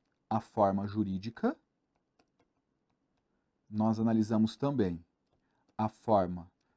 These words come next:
jurídica e, por último, mas não menos importante, nós temos também a competência,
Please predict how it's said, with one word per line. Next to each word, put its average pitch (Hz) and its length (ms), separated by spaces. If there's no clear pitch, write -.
jurídica 113 680
e, 101 80
por 165 240
último, 180 480
mas 127 340
não 127 160
menos 113 360
importante, 156 680
nós 147 200
temos 131 280
também 123 360
a 117 80
competência, 110 1040